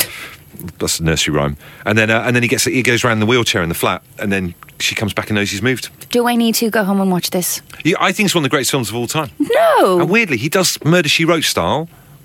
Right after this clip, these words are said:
Speaker 1: typey, typey, typewriter.
Speaker 2: Oh, we love that.
Speaker 1: Glass of red wine, cigarette. I, I mean, if I, if I wrote a book, I think I'd have, I'd have a cigarette and a glass of wine.
Speaker 2: So I see you with a typewriter
Speaker 1: Yep.
Speaker 2: Um, in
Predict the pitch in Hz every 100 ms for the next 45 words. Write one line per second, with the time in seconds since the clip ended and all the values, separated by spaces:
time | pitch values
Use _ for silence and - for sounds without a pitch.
0 | - - 156 147 139 139 131 151 139 143
1 | 131 151 143 - - 196 190 180 170 160
2 | - - - - - 131 - 127 117 127
3 | 127 127 127 120 - - - 151 151 170
4 | - - - - - - 202 165 185 185
5 | 220 214 160 156 202 196 151 165 143 113
6 | 87 - - - - - - - 147 160
7 | 107 90 - 120 101 - 107 98 - 92
8 | - 117 110 - - - 262 277 330 339
9 | 311 269 247 190 196 - 226 220 233 233
10 | 202 175 180 240 - - - - 101 -
11 | - - 208 202 202 226 220 220 214